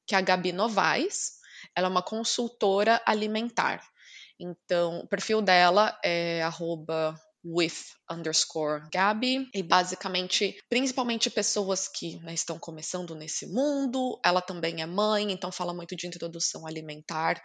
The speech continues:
e como introduzir o veganismo na, na vida e fazer aquela coisa mais prática e, e se alimentar bem e cozinhar aquele monte de comida e aí deixar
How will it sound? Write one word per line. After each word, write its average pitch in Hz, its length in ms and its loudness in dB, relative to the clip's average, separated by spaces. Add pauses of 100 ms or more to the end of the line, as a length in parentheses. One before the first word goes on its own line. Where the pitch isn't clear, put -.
(160)
e 190 300 -2 (200)
como 220 240 -2
introduzir 214 600 -2
o - 20 -2
veganismo 208 920 -2
na, 185 440 -4 (180)
na 185 120 -2
vida 180 360 -2
e 180 80 2
fazer 180 360 -2
aquela 175 220 -2
coisa 170 220 -8
mais 170 140 -6
prática 196 520 0
e, 175 160 -2
e - 60 -4
se - 100 2
alimentar 170 460 -4
bem 196 460 2 (200)
e 151 300 -8 (300)
cozinhar 165 500 6
aquele 170 220 2
monte 170 260 -2
de 160 100 -2
comida 175 640 2
e 160 80 2
aí 156 80 2
deixar 156 480 0